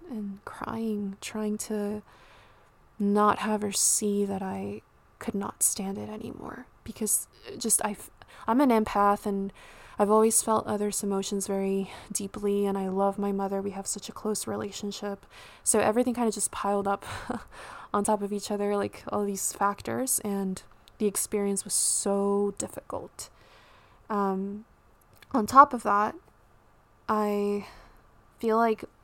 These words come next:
what made it so hard was the fact that I never knew when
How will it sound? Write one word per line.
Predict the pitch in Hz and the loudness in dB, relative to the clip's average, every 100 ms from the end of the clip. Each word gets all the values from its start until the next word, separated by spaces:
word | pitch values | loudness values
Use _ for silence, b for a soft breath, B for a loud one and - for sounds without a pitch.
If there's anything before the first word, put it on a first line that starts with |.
| - | -2
what | 214 - | 0 2
made | 202 202 | 2 2
it | 202 - | 2 2
so | - 208 190 _ - | 2 0 -4 _ -16
hard | - - 196 190 220 233 | -12 -4 -2 0 -2 -2
was | 208 196 196 - - B B B | 0 0 2 2 0 B B B
the | - | -10
fact | 208 208 202 - | 0 2 2 0
that | 220 214 214 - - | -2 -2 -4 -8 -6
I | 214 | -2
never | 202 202 202 202 202 | 0 0 0 0 0
knew | 202 196 196 | 0 0 0
when | 196 196 | 0 -4